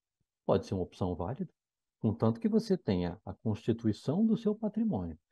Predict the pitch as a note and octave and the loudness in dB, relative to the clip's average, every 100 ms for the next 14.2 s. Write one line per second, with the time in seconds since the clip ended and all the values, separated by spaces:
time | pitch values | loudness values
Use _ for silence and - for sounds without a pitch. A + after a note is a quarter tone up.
0 | _ _ _ A2 A2+ G#2 A2+ G#2 G#2 G2+ | _ _ _ -2 0 2 4 4 2 2
1 | B2 G#3 G3+ G#3 G#3 C#3 G#2 - G#2+ G#2+ | 4 4 4 4 2 0 0 0 2 6
2 | D3+ D#3 - G#2 G2+ A#2 C3 E3 G3+ G#3 | 6 4 4 2 4 0 0 0 2 0
3 | G3 E3+ D3 E3 D3+ C3 C3 - G#2 A#2+ | 0 -2 0 2 2 2 2 2 -2 0
4 | G2+ G2+ F#2+ F#2+ - - G2+ A2 C#3 F#3 | 2 2 2 0 -2 -2 0 -2 0 0
5 | G3 _ - _ G3 - B2+ D3 F3 G3 | -2 _ -20 _ -2 4 4 4 2 0
6 | F3+ A#2+ - G2 - G2 F#2+ G2 F2 F#2 | 2 2 2 0 0 0 2 0 0 0
7 | F#2+ B2+ C3+ C3+ F3+ - F#2 G2+ G#2+ G#2+ | 0 2 0 2 0 0 -2 0 0 2
8 | G#2+ G2 B2 A#2 - _ - A#2 A#2 A2 | 0 4 4 2 -4 _ -2 0 4 4
9 | G#2 B2+ A#2 A#2+ A2+ - G#2+ B2 B2 F#2 | 4 2 4 4 4 2 2 2 -2 -4
10 | F2+ G#2+ A#2+ A2 F#2+ F#2+ G2+ - G2 G#2 | 0 4 4 4 0 0 -2 -4 -2 -2
11 | C3+ - F#3 A3 G3 C3 - - _ - | -4 -6 -2 0 0 -2 -6 -20 _ -20
12 | _ - F#2+ D2+ - _ _ _ _ _ | _ -2 -2 -2 -10 _ _ _ _ _
13 | - - D3 F#2 E2 E2 E2 F2 F#2+ F#2+ | -20 -8 -6 -4 -6 -8 -8 -6 -4 -2
14 | E2 | -4